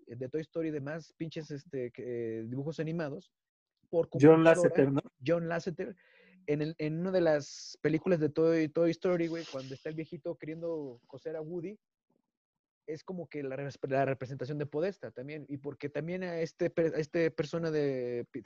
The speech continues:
Speaker 1: de Pixar se le acusa de ser pedófilo, ¿no?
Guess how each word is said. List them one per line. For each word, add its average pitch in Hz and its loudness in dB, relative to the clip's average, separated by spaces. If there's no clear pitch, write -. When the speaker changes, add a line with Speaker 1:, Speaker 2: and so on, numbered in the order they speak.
Speaker 1:
de 135 -4
Pixar 170 -4
se 147 -4
le 135 -4
acusa 160 -6
de 135 -8
ser 139 -10
pedófilo, 139 -10
¿no? 127 -16